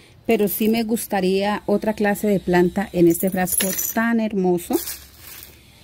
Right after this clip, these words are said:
<laughs> Ustedes dirán, "Liliana es clasista". No, no soy clasista, sino que pues me gustaría otra planta, porque es que el frasco está precioso, precioso.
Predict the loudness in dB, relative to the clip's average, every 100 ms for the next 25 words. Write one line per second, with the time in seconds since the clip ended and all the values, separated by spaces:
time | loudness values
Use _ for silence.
0 | -12 -10 2 2 2 -4 -6 -10 -6 -2
1 | 0 0 0 -2 -6 -6 -4 -4 -2 -2
2 | -2 -2 -2 -4 -4 -4 -4 -4 -4 -2
3 | -4 -4 -8 -6 -8 -6 -2 0 0 0
4 | -2 -4 -6 -6 -4 -4 -6 -4 -4 0
5 | 0 0 0 -4 -6 -8 -20 -20 -20 -14
6 | -12 -12 -14 -16 -18 -18 -18 -6 0 0
7 | 0 -2 0 0 0 0 -2 0 2 2
8 | 0 -2 -4 -2 0 0 -2 -2 -4 -4
9 | -4 -4 -4 -10 -14 -18 -18 -4 0 0
10 | -2 -2 0 0 0 -4 -2 -2 -2 -2
11 | 2 2 0 -10